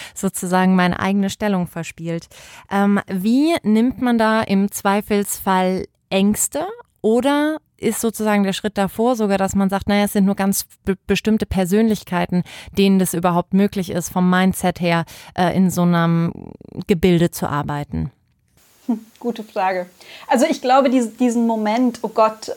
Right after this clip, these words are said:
Speaker 2: ähm, da fühle ich mich jetzt angegriffen“, den hat jeder von uns, ähm,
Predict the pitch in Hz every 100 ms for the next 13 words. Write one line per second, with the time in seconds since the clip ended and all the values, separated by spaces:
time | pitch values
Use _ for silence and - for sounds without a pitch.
0 | 202 202 202 196 190 214 190 240 233 214
1 | 214 - 190 226 220 170 190 190 180 180
2 | - - _ - - 208 202 190 190 196
3 | 190 165 170 165 - - _ _ _ _
4 | 185 180 180 165